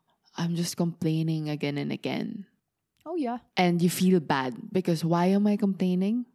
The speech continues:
Speaker 1: So
Speaker 2: Of course, there has been so many days like that for me too.
Speaker 1: But what do you do to alleviate or
Speaker 2: Yeah,
Speaker 1: to,
Speaker 2: yeah. Mm-hmm.
Speaker 1: yeah, or to just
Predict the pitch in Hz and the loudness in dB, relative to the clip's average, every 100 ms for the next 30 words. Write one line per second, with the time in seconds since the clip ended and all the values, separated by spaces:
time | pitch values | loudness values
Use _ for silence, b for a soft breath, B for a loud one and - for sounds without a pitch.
0 | _ - 185 - 311 349 349 285 262 254 | _ 0 0 0 0 0 2 2 2 2
1 | 220 226 226 208 - 208 202 185 185 - | 0 -2 -2 -4 -4 -6 -6 -8 -10 -16
2 | _ _ _ _ _ _ _ - 247 226 | _ _ _ _ _ _ _ -10 -8 -8
3 | 180 175 180 165 _ 185 180 180 _ 190 | -10 -12 -12 -14 _ -20 -20 -20 _ -20
4 | 190 247 - 208 196 226 226 254 254 247 | -16 -14 4 6 6 4 4 2 4 4
5 | 196 202 190 180 - - _ _ - 202 | 6 6 6 4 0 -6 _ _ -4 2
6 | 185 170 160 156 156 170 - _ 170 180 | 4 6 4 4 2 0 -6 _ -2 0
7 | 165 160 143 139 156 - 165 - - - | 0 -2 -2 -2 -2 -4 -10 -18 -10 0
8 | 156 156 240 220 165 151 156 202 - 196 | 2 2 2 2 2 2 -2 -6 -4 0
9 | 165 147 - - _ _ - 170 165 165 | 2 2 -2 -8 _ _ -2 0 2 0
10 | - 170 180 160 | 0 2 2 0